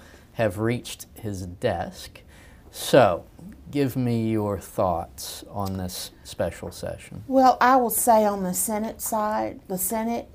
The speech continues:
Speaker 2: uh, came back to Austin. Uh, Lieutenant Dan, as I call him, Lieutenant Dan and the
Speaker 1: <laughs>
Speaker 2: senators did what they said they would do. Now, you know, I'm, I'm disappointed that we don't yet,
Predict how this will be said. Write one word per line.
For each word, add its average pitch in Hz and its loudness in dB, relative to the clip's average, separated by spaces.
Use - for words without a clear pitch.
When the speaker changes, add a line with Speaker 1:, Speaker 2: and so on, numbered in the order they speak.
Speaker 2:
uh, 185 -4
came 220 -2
back 214 4
to - -4
Austin. 185 -2
Uh, 196 -14
Lieutenant 202 -2
Dan, 180 -2
as 170 -8
I 175 -6
call 175 -8
him, 180 -10
Lieutenant 185 -2
Dan 185 0
and 180 -2
the 170 -6
Speaker 1:
<laughs> - -8
Speaker 2:
senators 180 -4
did 190 2
what 185 -2
they 180 2
said 175 -2
they 165 -2
would 160 -8
do. 151 -10
Now, 160 -10
you 185 -6
know, 175 0
I'm, 165 -2
I'm 180 0
disappointed 220 0
that - -2
we 185 0
don't 180 2
yet, 165 0